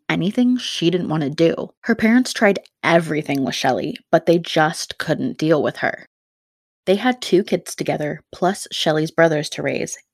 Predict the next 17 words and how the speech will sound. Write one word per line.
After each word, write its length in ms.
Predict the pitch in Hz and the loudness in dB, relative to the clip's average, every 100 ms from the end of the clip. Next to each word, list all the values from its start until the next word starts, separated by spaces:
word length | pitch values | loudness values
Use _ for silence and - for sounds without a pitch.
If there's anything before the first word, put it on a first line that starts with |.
| _ _ | _ _
and 160 | 180 175 | -6 -4
Shelley 400 | - 165 202 285 | 2 4 4 2
was 220 | 294 247 | -2 -4
a 40 | 190 | -6
huge 680 | - - 190 185 185 180 - | -8 -8 -2 2 4 2 -2
strain 420 | - 156 143 - | -2 -2 -2 -4
on 140 | 165 | -4
their 160 | 147 147 | -4 -2
relationship. 640 | 143 143 - - - - _ _ | -2 -4 -6 -8 -6 -8 _ _
Les 280 | 190 247 - | 4 4 4
wasn't 240 | 302 285 | 2 4
around 320 | 220 160 156 160 | 4 4 2 2
a 60 | |
lot 280 | 151 147 - | 0 -2 -2
because 260 | 180 175 151 | -4 -4 -4
of 100 | 156 | 0
work, 460 | 156 - - - | 2 2 -4 -18